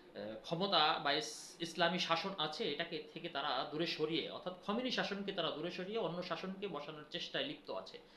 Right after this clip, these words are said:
এ, কিন্তু এখন, এ, মার্কিনিরা আসলে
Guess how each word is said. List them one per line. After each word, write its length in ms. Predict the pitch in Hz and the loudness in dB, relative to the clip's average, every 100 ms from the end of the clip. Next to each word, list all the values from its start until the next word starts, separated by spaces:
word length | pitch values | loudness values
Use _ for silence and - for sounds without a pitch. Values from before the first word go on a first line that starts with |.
| - - - - - - | -20 -20 -20 -20 -20 -8
এ, 120 | 180 175 - - - | -4 -4 -8 -8 0
কিন্তু 540 | 247 240 147 139 - - - - - - - | 0 2 0 0 -4 -12 -20 -20 -20 -20 -2
এখন, 500 | 165 175 214 196 226 214 - - - - 135 | 0 2 2 2 0 -6 -14 -20 -20 -12 -2
এ, 200 | 139 135 | 0 2
মার্কিনিরা 600 | 139 170 226 240 240 269 | 4 4 2 0 4 4
আসলে 420 | 254 233 226 233 | 4 4 4 4